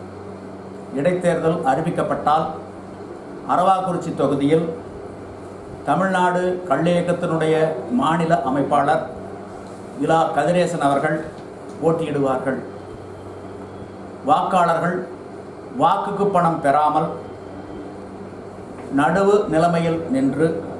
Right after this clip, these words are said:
மனசாட்சியை முன்னிறுத்தி வாக்களித்தால் இந்த வேட்பாளர் வெற்றி பெறுவார். மேலும் தேர்தல் களத்தில் காவிரி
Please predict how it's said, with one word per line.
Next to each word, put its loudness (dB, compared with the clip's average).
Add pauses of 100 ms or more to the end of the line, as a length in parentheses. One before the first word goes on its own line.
(1160)
மனசாட்சியை 4 (100)
முன்னிறுத்தி 2 (600)
வாக்களித்தால் 4 (500)
இந்த 2 (140)
வேட்பாளர் 6 (320)
வெற்றி -2
பெறுவார். 4 (1800)
மேலும் 4 (1120)
தேர்தல் 6
களத்தில் 2 (2000)
காவிரி 4